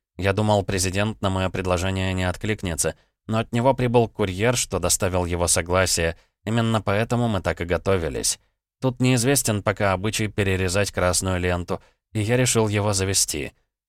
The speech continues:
Президент прибыл с помпой и свитой. Было много знакомых лиц, да и пресса присутствовала.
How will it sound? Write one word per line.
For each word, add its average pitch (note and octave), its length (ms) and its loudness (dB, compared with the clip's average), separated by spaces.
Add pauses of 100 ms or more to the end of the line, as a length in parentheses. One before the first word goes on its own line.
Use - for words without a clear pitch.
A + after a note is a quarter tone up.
(140)
Президент G2+ 580 0
прибыл F#2 320 0
с - 80 0
помпой F2+ 420 0
и - 20 -2
свитой. E2+ 520 -2 (280)
Было B2+ 200 0
много B2 280 2
знакомых A2 520 0
лиц, G2 320 -2
да F#2 140 -2
и F2 40 -2
пресса G2 400 -2
присутствовала. D#2 920 -2